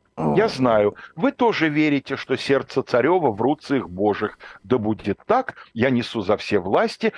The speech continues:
Speaker 1: мною поставленные, великую перед Богом страшную ответственность и во всякое время готов дать ему в том ответ". Ну, я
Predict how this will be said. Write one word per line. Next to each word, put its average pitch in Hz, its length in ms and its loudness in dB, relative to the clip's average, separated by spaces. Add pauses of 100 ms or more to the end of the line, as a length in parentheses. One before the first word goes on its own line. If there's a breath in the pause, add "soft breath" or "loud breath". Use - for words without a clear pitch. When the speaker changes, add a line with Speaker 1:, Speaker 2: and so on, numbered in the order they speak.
(120 loud breath)
Speaker 1:
мною 165 260 2
поставленные, 147 840 0 (160 loud breath)
великую 147 560 -2
перед 113 300 0
Богом 139 420 2
страшную 113 680 0
ответственность - 640 -4 (200 loud breath)
и 131 120 2
во 117 140 4
всякое 110 420 2
время 175 320 0
готов 175 400 0 (200 loud breath)
дать 120 400 0
ему 127 240 -2 (100)
в - 100 -20
том 107 300 2
ответ". 107 440 -2 (260 loud breath)
Ну, 196 280 0
я 143 320 2